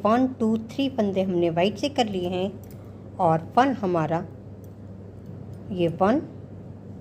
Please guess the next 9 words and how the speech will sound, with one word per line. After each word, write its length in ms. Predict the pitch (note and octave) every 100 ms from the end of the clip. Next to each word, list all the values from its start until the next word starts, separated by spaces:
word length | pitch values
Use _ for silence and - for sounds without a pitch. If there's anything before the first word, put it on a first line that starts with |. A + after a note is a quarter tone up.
| - - - - - - - - -
टू 100 | E4+
फंदे 380 | F4 C#4+ B3 A3 G#3
black 1400 | - E3 E3+ B3 - - - - - - - - - -
और 200 | F#3+ -
फिर 140 | D4 C#4+
हमारा 320 | G#3 F3 D#3+
cream 380 | E3 A3+ A3 F3
color, 340 | D3 C#3+ D3+ - - - - - -
वन, 400 | F3+ F3+ F3+ G3